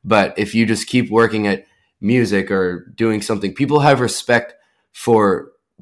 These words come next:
people who have different talents. If you're really good at music, people think that's really cool. They just, they do. That's awesome because not everyone does that. But if you just get a phone, then everyone does that, and you're not, and you don't have any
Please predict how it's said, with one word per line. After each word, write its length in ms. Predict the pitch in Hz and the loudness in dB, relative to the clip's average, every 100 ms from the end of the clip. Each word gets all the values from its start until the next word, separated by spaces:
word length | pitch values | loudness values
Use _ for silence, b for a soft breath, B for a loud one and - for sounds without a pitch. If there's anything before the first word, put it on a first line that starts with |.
| - | -4
people 300 | 127 120 113 | -2 0 2
who 100 | 117 | 4
have 240 | 101 87 | 2 2
different 340 | 117 104 92 | -4 -2 -4
talents. 380 | - 101 82 80 | -4 -4 -4 -8
If 120 | 95 | -4
you're 140 | 110 143 | 0 2
really 200 | 123 131 | 4 4
good 120 | 131 | 2
at 60 | 104 | 0
music, 400 | 101 110 127 123 | 0 0 -2 -4
people 260 | 120 117 | -6 -4
think 220 | 110 113 | -4 -4
that's 220 | 110 104 - | -4 -6 -8
really 320 | 90 101 101 | -4 -2 -2
cool. 140 | 98 85 | -4 -2
They 160 | 107 | -2
just, 240 | 107 - - | -2 -6 -4
they 120 | 107 | -4
do. 220 | 98 110 | -2 -4
That's 200 | 92 101 | -2 -6
awesome 400 | - 101 107 92 | 0 0 0 -4
because 320 | 90 113 101 - b b - | -8 -6 -6 -8 b b -2
not 280 | 107 113 | 2 4
everyone 380 | 123 117 120 113 | 4 2 2 2
does 240 | 107 113 - | 2 0 -2
that. 280 | 76 69 _ _ _ _ - | -8 -10 _ _ _ _ -2
But 180 | 127 | 4
if 160 | 135 127 | 4 4
you 80 | 131 | 0
just 180 | 127 131 | 0 2
get 140 | 127 | 2
a 60 | 110 | 2
phone, 520 | - 127 117 104 95 | 2 4 4 2 2
then 260 | 113 98 - | 0 0 0
everyone 440 | 117 117 123 117 | 0 2 2 2
does 240 | 107 113 101 | 2 0 2
that, 220 | 113 95 | 2 2
and 240 | 101 98 | 0 -2
you're 140 | 92 113 | -2 0
not, 240 | 113 110 | 2 0
and 160 | 107 107 | -2 -2
you 80 | 104 | 0
don't 220 | 117 92 | -2 -2
have 320 | 107 113 104 | 0 0 0
any 260 | 98 92 | -4 -6